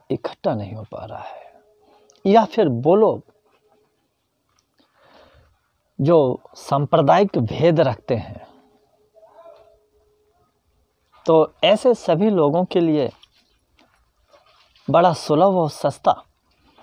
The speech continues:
एक ऐसा पान बताऊंगा जिसको खाने से जिन लोगों का शुक्राणु नहीं बढ़ रहे हैं, स्पर्म काउंटिंग इंक्रीज नहीं हो रही है,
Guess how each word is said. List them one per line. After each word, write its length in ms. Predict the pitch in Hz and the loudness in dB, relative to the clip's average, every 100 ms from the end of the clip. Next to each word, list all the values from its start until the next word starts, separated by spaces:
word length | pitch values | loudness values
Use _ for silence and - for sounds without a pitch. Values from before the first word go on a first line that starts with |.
| _ _ _ _ _ - | _ _ _ _ _ -2
एक 180 | 185 - 185 | -2 -2 -4
ऐसा 280 | 165 - 208 | -2 0 -2
पान 320 | 160 147 127 | 0 -2 -2
बताऊंगा 600 | 110 - 98 104 147 - _ _ - - | -4 -6 -10 -10 -10 -12 _ _ -20 -6
जिसको 320 | 143 131 - | -6 -4 -4
खाने 360 | 131 - 135 160 | -6 -4 -2 -4
से 260 | - 170 170 _ _ _ _ _ _ _ _ _ - - 151 | -4 -8 -8 _ _ _ _ _ _ _ _ _ -20 -20 -8
जिन 140 | - 208 | -2 0
लोगों 360 | 185 151 135 | 2 2 0
का 260 | 123 - 82 _ _ _ _ _ _ _ - - - - | -2 -6 -10 _ _ _ _ _ _ _ -20 -20 -20 -16
शुक्राणु 840 | - - 160 - 170 175 185 196 214 _ _ - | -6 -2 -2 0 2 2 2 -2 -8 _ _ -6
नहीं 420 | 147 147 151 165 | -2 0 0 0
बढ़ 180 | 175 165 | 2 2
रहे 180 | 180 180 | 2 0
हैं, 340 | 175 175 117 _ _ _ _ _ _ _ _ _ _ _ _ _ _ _ _ _ _ - | -2 -6 -10 _ _ _ _ _ _ _ _ _ _ _ _ _ _ _ _ _ _ -6
स्पर्म 440 | 143 - 165 175 | -4 2 2 2
काउंटिंग 680 | 160 - 156 160 185 175 170 220 _ _ _ _ 156 | -4 -2 0 0 -2 -2 -4 -10 _ _ _ _ -4
इंक्रीज 500 | 160 - 156 151 - | -4 0 0 0 0
नहीं 400 | 131 131 143 180 | -2 0 0 0
हो 180 | 170 175 | 0 0
रही 180 | 175 180 | 0 -2
है, 220 | 147 123 | -6 -12